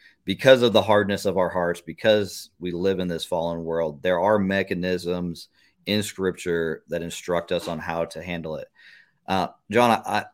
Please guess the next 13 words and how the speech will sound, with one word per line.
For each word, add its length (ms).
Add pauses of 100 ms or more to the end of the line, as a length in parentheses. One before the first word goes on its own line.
to 80
be 100
honest 320
with 160
you, 100
I 80
think 300
a 80
reason 480
why 220
this 240
is 180
so 560